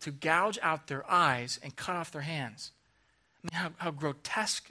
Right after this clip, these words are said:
that is. And I wanna know, why did he choose that? Why did he choose that way to describe it? And so I thought, well, maybe I ought to find out what is involved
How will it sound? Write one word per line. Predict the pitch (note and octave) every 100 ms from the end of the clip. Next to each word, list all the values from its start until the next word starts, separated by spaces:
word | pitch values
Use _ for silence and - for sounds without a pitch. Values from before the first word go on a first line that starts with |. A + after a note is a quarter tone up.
| -
that | C#3+ B2
is. | A#2+ G2+ - - _ _ _ _ _ _ _ _ _ _ -
And |
I | F#3+
wanna | A#3+ C#4
know, | G3
why | D#3 D3+ E3+ G#3+ B3
did | G#3
he | - F#3
choose | - - F3+ C#3+ B2 A#2 - _ _
that? | C3+ A#2 - _ _ _ _ _ _ _ _ _ _
Why | F#3
did | A#3+
he |
choose | G#3+ A#3
that | G#3+ F#3
way | F#3
to | F3
describe | D#3+ - F#3 C#3
it? | A2 _ _ _ _ _ _ _ _ _ _ _ _ _
And | -
so | G3
I |
thought, | G#3 G#3+
well, | E3+
maybe | D#3+ G3 B3
I | F#3+ F3+
ought | E3+
to |
find | - F3+ E3 D#3
out | E3+ C3 - _ _ _ _ _
what | D3+ F3+
is | F#3+
involved | F3+ D3+ D#3+ D#3 C3 B2+